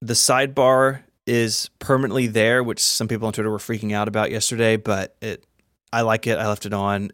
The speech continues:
Things are regrouped. Basically, it's just easier to get to what you want in photos. I think Apple realized that there are a lot of people like Mike who don't do albums or just sort of use search or just use filtering. And so all of that stuff now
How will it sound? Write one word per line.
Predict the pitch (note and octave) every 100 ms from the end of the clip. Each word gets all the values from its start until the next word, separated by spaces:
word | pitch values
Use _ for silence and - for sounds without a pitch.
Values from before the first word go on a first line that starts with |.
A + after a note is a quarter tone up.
| -
Things | B2+ B2
are | A#2+
regrouped. | B2+ A#2 A#2 A2+
Basically, | D3 D3+ D#3
it's | C3
just | B2 -
easier | C3+ C#3+ C#3+ B2+
to |
get | A#2 C3 -
to | A#2
what | A2+ -
you | G#2
want | G2+ G#2
in | A2+ G2
photos. | G#2 G2+ G#2+
I | A#2+
think | -
Apple | A#2 A2
realized | G#2+ A2+ G#2+ G2+ A2+
that | G2+ - _ _ - -
there | A2+ A2+
are |
a |
lot | A#2+ C3
of |
people | C#3+ C3+
like | B2 A#2+
Mike | A2 G#2+
who | A2+
don't | G2+ G#2 A2
do | B2
albums | G#2+ G2+ G#2 G2 G#2 - - - _ _ _
or | A2 G#2+ G2 F#2+ G2 _ _ -
just | A2 -
sort | B2 A2+
of |
use | A#2 A#2
search | - G2+ F#2 - - - -
or | G#2
just | G2+ -
use | B2
filtering. | - G#2 - G2+ G2
And | -
so | A2+ -
all | - B2 B2 B2
of |
that | A2+ -
stuff | - G#2+ -
now | G2+ F#2+ F#2